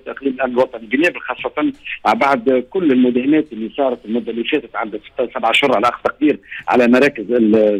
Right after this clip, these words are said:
اللي يسموهم المساج، بالطبيعة ثم العديد من الشبكات تم تفكيكها، ثم شكون معناتها حتى جزائيا تم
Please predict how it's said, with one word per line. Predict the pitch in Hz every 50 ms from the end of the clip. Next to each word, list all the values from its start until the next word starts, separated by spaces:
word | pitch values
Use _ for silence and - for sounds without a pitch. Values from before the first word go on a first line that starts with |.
| 107 123
اللي | 123 123 127 127 120
يسموهم | 117 - 131 147 135 123 117
المساج، | 107 104 107 104 - - 175 196 180 147 - - _ _ _ _ - - - -
بالطبيعة | 139 165 160 147 170 196 180 180 185 180 160
ثم | 139 - 165 160
العديد | 160 156 147 147 156 165 175 139
من | 135
الشبكات | 123 - 139 123 123 120 - 123 127 - -
تم | 123 113
تفكيكها، | 107 123 110 - - 175 185 - 170
ثم | - - 135 123
شكون | 113 - - 131 127
معناتها | 123 123 127 123 -
حتى | - 143 143 - 123
جزائيا | 104 - 127 113 131 - 147 147 131 117 -
تم | 143 135 131 123